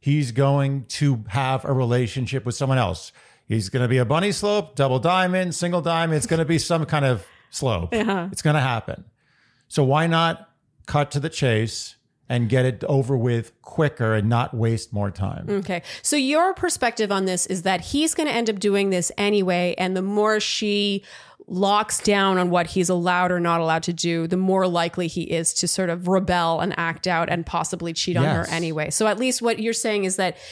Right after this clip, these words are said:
Speaker 2: she has some control over the situation.
Speaker 1: Yes.
Speaker 2: But I still think, though, that there is a gray area to, to be explored here, which is, you know, a bunny hill is not, not skiing.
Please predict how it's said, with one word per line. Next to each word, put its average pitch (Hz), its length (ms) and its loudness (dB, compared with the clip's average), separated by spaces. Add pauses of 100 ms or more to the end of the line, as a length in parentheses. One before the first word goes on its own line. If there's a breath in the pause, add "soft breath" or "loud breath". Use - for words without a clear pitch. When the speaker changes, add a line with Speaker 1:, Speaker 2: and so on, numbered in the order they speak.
(160 loud breath)
Speaker 2:
she 220 380 2
has 185 360 0
some 180 140 -2
control 170 400 -2
over 143 100 -6
the 139 60 -8
situation. 120 320 -2
Speaker 1:
Yes. - 580 -2
Speaker 2:
But 294 140 0
I 285 140 0
still 370 360 0
think, 392 360 -2
though, 269 120 0
that 247 160 -2
there 247 220 2
is 247 100 0
a 226 80 2
gray 220 420 2
area 208 380 0
to, 185 120 0 (260)
to 202 100 -2
be 175 320 -4
explored 220 540 -2
here, 151 180 -6
which 160 240 -6
is, - 420 -4
you 202 200 -4
know, 214 120 2
a 214 60 2
bunny 262 240 2
hill 254 160 2
is 185 220 0
not, 202 340 2 (180)
not 190 380 0
skiing. 196 600 -2